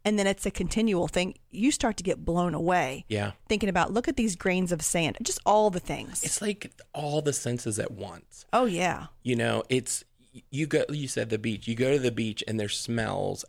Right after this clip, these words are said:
Speaker 2: and
Speaker 1: Yeah.
Speaker 2: there's, you feel the wind and you could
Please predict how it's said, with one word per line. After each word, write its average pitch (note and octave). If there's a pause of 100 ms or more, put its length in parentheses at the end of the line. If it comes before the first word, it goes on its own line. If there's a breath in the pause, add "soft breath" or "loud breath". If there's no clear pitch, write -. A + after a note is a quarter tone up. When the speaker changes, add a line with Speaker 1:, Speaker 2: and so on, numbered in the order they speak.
Speaker 2:
and G#2+
Speaker 1:
Yeah. G#2+
Speaker 2:
there's, G#2 (720 soft breath)
you A#2
feel B2+
the A2
wind G#2
and G2+
you G#2
could G#2